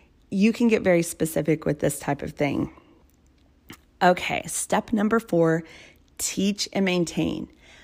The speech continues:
This is simply just repeating steps one through three every single year. If you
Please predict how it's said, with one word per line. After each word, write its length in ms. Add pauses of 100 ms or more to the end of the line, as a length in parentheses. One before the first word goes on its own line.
(420)
This 380
is 200
simply 800 (200)
just 380
repeating 520
steps 440
one 180
through 180
three 480 (360)
every 320
single 320
year. 320 (580)
If 240
you 600